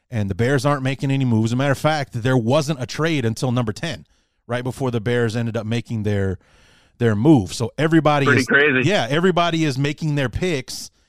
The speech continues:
Speaker 1: and we, we got into the range. We got, you know, Detroit was really one of the first teams.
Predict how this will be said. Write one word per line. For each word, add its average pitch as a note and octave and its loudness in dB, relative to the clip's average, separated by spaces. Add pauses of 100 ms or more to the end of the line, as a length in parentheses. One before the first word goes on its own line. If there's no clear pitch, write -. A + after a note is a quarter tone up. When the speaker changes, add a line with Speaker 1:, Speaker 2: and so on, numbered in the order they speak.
(420)
Speaker 1:
and B2+ 0
we, B2+ 4
we C#3 4
got C#3+ 0
into F#3+ -2
the E3 0
range. D#3 0
We G#2+ -6
got, B2 -2
you B2+ 0
know, A2+ 0
Detroit D3 -2
was D3+ -4
really D3+ 0
one D3+ 0
of C#3+ -2
the C3+ -2
first D3 -4
teams. D3 -4